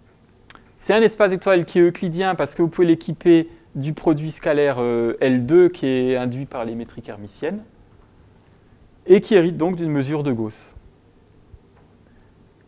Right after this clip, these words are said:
Et ce cadre généralise le précédent parce que dans le cas particulier où la variété X est l'espace projectif complexe de dimension n, le fibré L c'est le fibré de degré un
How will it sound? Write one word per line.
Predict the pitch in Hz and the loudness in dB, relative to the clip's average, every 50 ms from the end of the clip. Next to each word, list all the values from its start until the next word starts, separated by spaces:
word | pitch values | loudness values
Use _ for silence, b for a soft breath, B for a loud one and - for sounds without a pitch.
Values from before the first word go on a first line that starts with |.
| _ - - | _ -6 0
Et | 165 147 | 0 0
ce | 143 - - | 0 0 -2
cadre | 233 220 - - 240 233 226 196 185 160 156 151 | -2 0 4 8 8 8 8 8 4 2 2 2
généralise | 147 196 208 214 208 214 214 214 208 180 175 | 4 2 4 4 6 6 6 6 4 2 2
le | 185 180 | 0 0
précédent | 175 - 202 180 - - 196 175 214 240 269 277 269 b b b b b b | 0 0 -4 -4 -2 -2 0 2 4 4 4 2 -2 b b b b b b
parce | - 185 170 - | 0 0 0 2
que | - 214 | 2 4
dans | 196 247 | 4 4
le | 254 233 | 4 4
cas | - 254 233 | 4 2 2
particulier | 233 233 - - - - 202 - - 226 202 208 226 226 214 190 - | 2 0 -2 -4 -10 -12 -12 -8 -6 -4 -2 0 0 0 0 -2 -2
où | - 175 | -2 2
la | 190 220 | 4 4
variété | 220 220 220 220 214 208 208 - 208 208 208 | 6 6 6 6 6 2 0 0 0 0 2
X | 214 208 185 - - - | 0 -2 -4 -8 -6 -4
est | 151 | 0
l'espace | 151 175 185 180 - 214 196 180 - | 2 2 2 2 2 0 0 0 -2
projectif | - - 175 156 165 156 - - 165 147 - | -6 -4 -2 -2 -2 -4 -6 -8 -12 -10 -8
complexe | - 160 147 - 156 170 208 233 - - - | -8 -8 -4 0 0 0 0 0 -4 -10 -10
de | 143 131 127 | -8 -6 -6
dimension | 131 139 139 135 127 - - 135 131 | -4 -4 -6 -6 -6 -8 -6 -4 -2
n, | 147 190 208 226 b b b b b b b - | -2 -2 -4 -6 b b b b b b b -2
le | 165 180 214 | 2 2 2
fibré | 190 - - 220 190 196 202 | 2 2 -4 -2 2 4 4
L | 196 202 196 190 170 156 147 | 6 6 6 4 4 2 -2
c'est | - - 135 | -2 -2 -2
le | 135 | -2
fibré | - - - 151 156 151 151 | -4 -6 -6 -4 -2 0 -2
de | 135 | 0
degré | 127 131 127 123 117 120 117 120 | -2 -4 -4 -2 -2 -2 -2 0
un | 139 165 196 220 | 0 -2 -2 -4